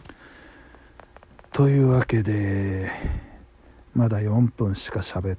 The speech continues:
てない。せめて五分は喋りたい。何を喋るかな。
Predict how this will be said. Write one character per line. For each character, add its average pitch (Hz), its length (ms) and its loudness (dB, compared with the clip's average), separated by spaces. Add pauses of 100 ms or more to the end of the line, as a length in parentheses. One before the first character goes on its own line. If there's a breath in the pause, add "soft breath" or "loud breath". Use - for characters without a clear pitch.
て - 120 -14
な 90 220 -6
い。 92 140 -10 (180)
せ - 240 -6
め 117 140 0
て 107 140 -2
五 113 180 0
分 110 260 0
は 95 360 -6 (580 soft breath)
喋 101 340 -4
り 98 160 -4
た - 180 -4
い。 95 300 -6 (240)
何 113 320 4
を 104 60 -2
喋 - 280 -6
る - 120 -8
か - 120 -8
な。 98 300 -8